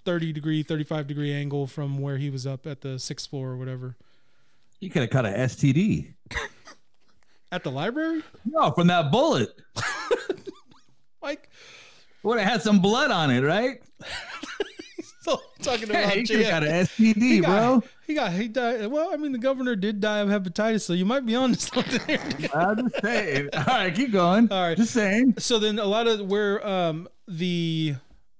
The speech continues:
Speaker 1: it falls apart with it being just Solo is that the next bullet, there's no plausible angle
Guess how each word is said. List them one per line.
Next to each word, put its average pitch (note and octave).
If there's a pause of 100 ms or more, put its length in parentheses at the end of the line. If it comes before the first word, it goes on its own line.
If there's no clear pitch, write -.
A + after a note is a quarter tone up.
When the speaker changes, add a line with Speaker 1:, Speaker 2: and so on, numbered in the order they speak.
(120)
Speaker 1:
it F#3
falls G3
apart F3+ (100)
with D#3+
it D#3
being D#3+
just D3
Solo E3+
is C#3
that D3
the D#3
next D#3 (680)
bullet, D#3+
there's D3+
no F3
plausible F3+
angle D#3